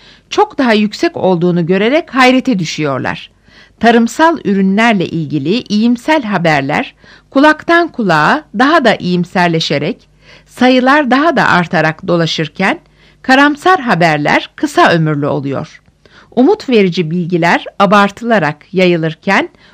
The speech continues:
umut kırıcı olanlar çabucak unutuluyor. İki, duyguların ve tutkuların söz konusu olduğu durumlarda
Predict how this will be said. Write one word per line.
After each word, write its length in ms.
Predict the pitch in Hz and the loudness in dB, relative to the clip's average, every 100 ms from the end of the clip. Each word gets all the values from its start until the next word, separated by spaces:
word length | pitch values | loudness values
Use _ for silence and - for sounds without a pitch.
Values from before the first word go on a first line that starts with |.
| _ | _
umut 320 | 247 302 381 | 2 2 0
kırıcı 400 | - 196 160 160 | -4 -2 -2 -4
olanlar 680 | - 170 160 151 151 240 320 _ - | -2 0 0 0 0 -2 -4 _ -2
çabucak 580 | 392 294 214 226 - | 0 0 0 -2 -2
unutuluyor. 800 | 180 165 - 143 123 95 - - _ - - _ - - _ | -4 -4 -6 -10 -10 -12 -16 -20 _ -20 -20 _ -20 -20 _
İki, 340 | 247 - 190 - _ _ _ _ - | -6 -2 -6 -6 _ _ _ _ -4
duyguların 640 | 208 269 254 277 320 440 349 | 2 2 4 2 2 2 -2
ve 120 | 294 | -4
tutkuların 680 | - 214 - 226 214 165 131 | -6 -6 -2 2 2 0 -4
söz 320 | - 294 392 | -6 -4 -2
konusu 380 | - 247 226 - | -2 -2 0 -2
olduğu 440 | 180 185 180 180 160 | -2 -2 0 -2 -2
durumlarda 720 | 160 147 147 135 123 170 | -6 -6 -4 -6 -2 -2